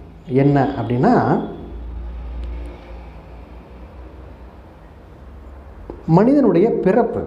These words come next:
ஆண் பெண் பாலினம், அதுல வந்து பெருசா வேறுபாடு,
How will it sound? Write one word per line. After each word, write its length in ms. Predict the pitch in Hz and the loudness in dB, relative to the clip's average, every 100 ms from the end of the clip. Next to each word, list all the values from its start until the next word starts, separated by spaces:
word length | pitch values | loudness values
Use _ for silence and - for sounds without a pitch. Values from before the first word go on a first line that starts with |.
| - - - - - - - | -10 -16 -18 -20 -20 -20 -12
ஆண் 680 | - 139 196 214 214 - - | 0 4 6 4 2 -6 0
பெண் 240 | 139 - - - - - | 0 2 -2 -12 -16 -4
பாலினம், 560 | - 165 180 87 85 - - - - - | 2 4 4 0 -4 -8 -12 -16 -18 -4
அதுல 340 | 135 214 240 | 2 4 4
வந்து 280 | 202 175 214 190 147 - - - | 4 4 4 6 4 2 0 2
பெருசா 380 | 139 165 147 | 2 4 4
வேறுபாடு, 720 | 127 147 147 131 110 95 - | 6 6 6 4 2 -2 -8